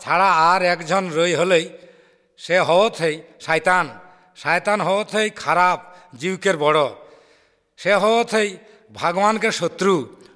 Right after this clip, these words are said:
অবদিন ফেরত শয়তান হবাক ঠিনে আইকে ও হবাকে ঠকেক।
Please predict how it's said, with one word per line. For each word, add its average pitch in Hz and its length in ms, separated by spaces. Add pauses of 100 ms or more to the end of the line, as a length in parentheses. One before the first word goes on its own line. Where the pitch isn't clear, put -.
(160)
অবদিন 220 600 (160)
ফেরত 170 340 (440)
শয়তান 202 640 (480)
হবাক 240 380
ঠিনে 165 300 (960)
আইকে 214 640 (480)
ও 165 120
হবাকে 175 600 (460)
ঠকেক। 185 380